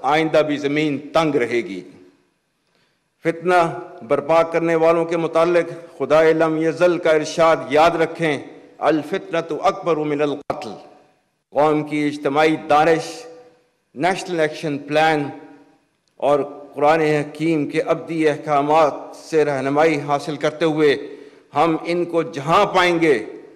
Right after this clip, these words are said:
ان کی سرکوبی کریں گے، جب تک اس فتنے کا اختتام نہ ہو جائے۔ دہشت گردی کے پھیلاؤ میں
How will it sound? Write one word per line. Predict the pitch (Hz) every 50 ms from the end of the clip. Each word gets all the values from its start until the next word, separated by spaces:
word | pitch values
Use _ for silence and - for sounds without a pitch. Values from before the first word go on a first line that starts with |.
| - _
ان | - 143 147 147
کی | 147 - 143
سرکوبی | 127 - - 139 - - 160 170 156 147 139
کریں | - 143 135 127 117 113 104
گے، | 98 92 - - - - - - _ _ _ _ _ _ _
جب | 95 101 120 131 - - - -
تک | - 170 165 - - -
اس | 160 147 - -
فتنے | - 156 151 - 160 165 151
کا | 151 156 151
اختتام | 147 143 147 - 147 135 - 143 151 151 139 127 110 - -
نہ | 107 127 151
ہو | 151 139 131 127
جائے۔ | 117 120 107 92 - - - - - - - _ _ _ _ _ _ _ _ -
دہشت | - - 123 120 139 127 120
گردی | 156 156 156 170 175
کے | 165 175 180 170
پھیلاؤ | 170 165 165 165 170 180 185
میں | 185 190 185 180 170